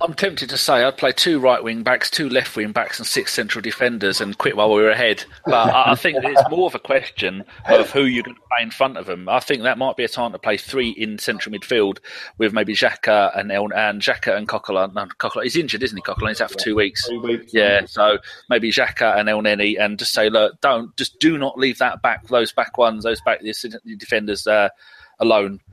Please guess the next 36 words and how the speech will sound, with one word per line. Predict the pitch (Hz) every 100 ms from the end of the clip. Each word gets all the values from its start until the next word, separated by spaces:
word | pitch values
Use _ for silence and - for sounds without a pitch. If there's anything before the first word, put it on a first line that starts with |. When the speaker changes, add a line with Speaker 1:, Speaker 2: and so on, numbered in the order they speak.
| _
Speaker 1:
Because | - 104 107 101 -
they | 113 110
are | 104 98
gonna | 107 98
get, | 104 101 80 92
um, | 107 101 101 85
ripped | 104 117 -
a |
new | 107 104 98
one. | 95 92 - _ _ -
'Cause, | 92 95 92
Speaker 2:
Yeah. |
Speaker 1:
uh, | 95 95 95 90
that | 117 -
ch-, | -
the | 120 117 113 120
new | 139
way | 120 123
Chelsea | 120 - 131 117 - 110
are |
playing, | - 110 98 95 95 - - -
they're, | - 98
they're | 95
quicker | - 151 -
than | 120
they | 120
were | 117 117
before. | 110 - 117 101
They | 117
haven't | 131 123
got | 107
that | 113 -
donkey | 123 117 120
Costa | - 117 - -
up | 110 -
front. | - 104 104